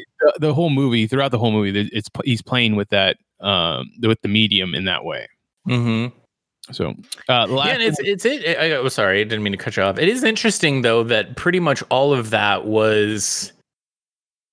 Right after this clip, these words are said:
Speaker 2: from Eddie's perspective. Like, I don't think, eh, from what I recall, we see Eddie in the reverse of that. Like, it's almost all, like, he was the one with the camera, he was the one with the film camera.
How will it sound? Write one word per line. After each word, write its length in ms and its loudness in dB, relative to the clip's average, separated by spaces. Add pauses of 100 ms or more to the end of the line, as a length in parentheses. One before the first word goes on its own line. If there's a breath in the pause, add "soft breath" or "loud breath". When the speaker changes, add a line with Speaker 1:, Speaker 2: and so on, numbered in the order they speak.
(200)
Speaker 2:
from 400 0
Eddie's 340 2
perspective. 1000 -4 (100)
Like, 240 0
I 160 2
don't 220 2
think, 560 -2
eh, 240 -4 (140)
from 320 -4
what 140 0
I 40 2
recall, 500 0
we 140 2
see 380 0
Eddie 320 2
in 100 2
the 100 -2
reverse 480 0
of 120 -2
that. 280 -2
Like, 180 -2
it's 140 -4
almost 340 0
all, 280 4
like, 160 0
he 240 -2
was 160 2
the 100 -2
one 220 0
with 160 0
the 80 0
camera, 540 0
he 160 -2
was 180 -2
the 100 2
one 280 0
with 180 0
the 80 -6
film 400 -2
camera. 640 2